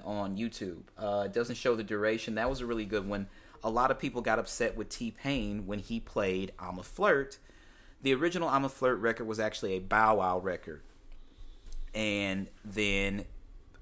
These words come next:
uh, R. Kelly was on the original record, and then R. Kelly decided he was gonna do another version and remove Bow Wow from it, and that version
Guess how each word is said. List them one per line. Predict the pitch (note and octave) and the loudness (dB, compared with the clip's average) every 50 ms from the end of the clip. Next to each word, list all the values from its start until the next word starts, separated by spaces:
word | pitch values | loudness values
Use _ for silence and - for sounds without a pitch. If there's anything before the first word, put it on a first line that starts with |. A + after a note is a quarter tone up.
| - - - | -10 -2 2
uh, | G#2 G#2+ G#2 G2+ G2 F#2+ | 4 4 6 6 6 6
R. | A2 A#2+ A#2+ | 6 4 4
Kelly | - - C#3+ C3+ C3+ | 4 4 4 4 4
was | C#3 C3+ B2+ | 2 2 0
on | C3 B2 | 0 0
the | B2+ B2 | 2 0
original | A#2+ A#2 A#2 A2 A#2 A2+ G#2+ | 0 0 -2 -2 -2 -2 0
record, | G#2 G#2 G2+ - G#2 | 0 0 0 0 -2
and | G#2 G#2 | -4 -4
then | G#2+ G#2 G#2 | -2 0 0
R. | G2+ G2+ | -2 0
Kelly | - - A#2 A2 A2 | 0 -2 0 0 0
decided | G#2+ G2+ - A2 G#2 G#2 G#2 F#2 | 0 0 2 2 2 2 2 0
he | F#2+ G#2+ G#2+ | -4 -4 -6
was | G#2+ G#2+ G#2 | -6 -6 -6
gonna | G2+ A2 G#2 F#2+ | -6 -4 -4 -4
do | G2 G2 F#2+ | -4 -4 -4
another | F#2+ G#2 B2+ D#3 D#3+ D3+ | -2 2 2 4 4 4
version | A2+ G#2 G2+ G2+ F#2+ F#2 A2 A2+ A#2 - - | 4 2 2 0 0 -2 -4 -6 -6 -6 -6
and | G#2 G2+ G2+ F#2+ E2+ - | -6 -6 -6 -6 -8 -10
remove | G2+ G#2+ G#2 G#2 G#2+ G#2 G2+ G2 | -8 -6 -4 -2 -2 -2 -2 2
Bow | G#2+ G#2+ G#2+ G#2 G#2 | 4 6 6 6 4
Wow | G2+ G2+ F#2+ | 4 2 0
from | F#2+ - - F3 E3 B2+ | -2 0 0 0 2 2
it, | A2+ A2+ - - - - - - - - - - - - | 0 -2 -4 -8 -14 -18 -18 -18 -18 -18 -18 -20 -14 -8
and | - A2 G#2+ G#2+ G2+ G2+ A2 | -4 -2 0 0 2 4 4
that | A2+ G#2 G2+ | 2 2 4
version | A2+ A2+ A2+ A2 A#2+ A2 G#2+ G#2+ G#2+ - | 2 2 2 2 0 -2 -2 -2 -2 -4